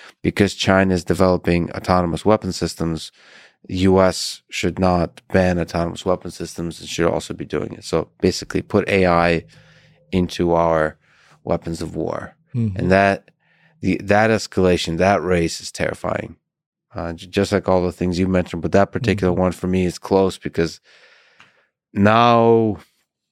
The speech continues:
Speaker 1: too closely are the ideas of A I and war are
Speaker 2: Mm-hmm.
Speaker 1: being linked.
Speaker 2: Very much, yeah. I mean, the, one of the things I think that is rarely taught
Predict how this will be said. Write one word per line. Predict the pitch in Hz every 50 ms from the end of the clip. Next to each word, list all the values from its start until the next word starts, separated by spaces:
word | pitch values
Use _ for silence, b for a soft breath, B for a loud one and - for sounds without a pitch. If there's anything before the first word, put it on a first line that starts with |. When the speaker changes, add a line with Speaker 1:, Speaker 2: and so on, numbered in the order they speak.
| _ _ _ -
Speaker 1:
too | - - 139 131
closely | - - - - 113 110 110 104 - - 98 95 92
are | 92 90 92
the | 90 90 92
ideas | 90 87 87 82 - 95 95 92 92 90 85 -
of | - - 90 90
A | 85 87 90 90
I | 90 90 90 90 87 87 87 85 82 82 _
and | - 87 85 85 82
war | 82 85 82 82 76 71 - - _ _ _ -
are | -
Speaker 2:
Mm-hmm. | 120 110
Speaker 1:
being | 90 87 82 82 82 82 82
linked. | 82 85 85 82 85 82 - _ - - _ _ _ _ _ _ _ _ _ -
Speaker 2:
Very | 113 101 92
much, | 85 80 78 78 82 - - -
yeah. | - 95 90 87 85
I | 92 101
mean, | 107 107 104 101 107
the, | 131 - - _
one | - 131 127 156 165
of | 143 107
the | 101
things | 110 113 104 90
I | 98 90
think | - - 113 101 - -
that | 101 95 87
is | 90 87 - - - _ b b b b b b b b b b b b b -
rarely | 107 107 110 110 101 95 92
taught | 90 - - - 107 104 101 95 87 _